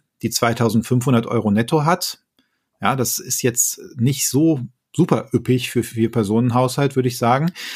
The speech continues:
ähm, die kriegt nichts mehr davon ab. Das heißt, die ist nach, nach dieser Definition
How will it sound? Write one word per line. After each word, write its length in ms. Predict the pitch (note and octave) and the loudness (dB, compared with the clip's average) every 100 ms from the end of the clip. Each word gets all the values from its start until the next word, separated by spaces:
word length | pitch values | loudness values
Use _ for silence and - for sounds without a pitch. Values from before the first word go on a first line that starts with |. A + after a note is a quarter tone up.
| - _ | -16 _
ähm, 340 | C3 C3+ C3+ C3+ | 0 2 2 -2
die 240 | - C#3 | -2 -2
kriegt 300 | C#3 E3 - | 0 0 2
nichts 220 | D#3+ - D3+ | 0 0 0
mehr 100 | C#3 | 0
davon 240 | - - | 0 2
ab. 320 | G2 - - _ _ _ - | 0 -2 -16 _ _ _ -8
Das 140 | - | -2
heißt, 220 | B2+ - | 0 0
die 120 | C#3 | 0
ist 220 | E3 B2+ C#3 | 2 2 2
nach, 220 | B2 - _ _ | 0 -2 _ _
nach 140 | B2+ B2 | -4 0
dieser 260 | D#3+ F3 | 2 2
Definition 760 | D3 D3 C#3+ C3+ - C#3 E3 | 2 2 2 2 2 2 2